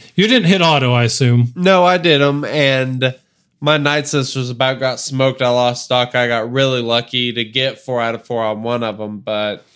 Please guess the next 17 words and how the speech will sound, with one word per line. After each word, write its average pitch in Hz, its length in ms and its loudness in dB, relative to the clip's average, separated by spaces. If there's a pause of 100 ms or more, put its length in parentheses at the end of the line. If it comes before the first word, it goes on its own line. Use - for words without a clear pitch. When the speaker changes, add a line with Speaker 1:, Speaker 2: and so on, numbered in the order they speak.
(720)
Speaker 2:
um, 92 600 -4 (440)
yeah, 110 140 -2
I'll 113 60 0
be 110 100 -4
a 113 60 0
little 110 160 -4
bit 110 180 -6
more 113 160 -8
prepared 120 640 -4
next 117 380 -4
time. 113 400 -2 (2250)
Speaker 1:
And 175 140 -2
did 226 140 0
you 285 80 2
notice 240 380 2
that 208 320 -2 (320)
if, 180 280 -2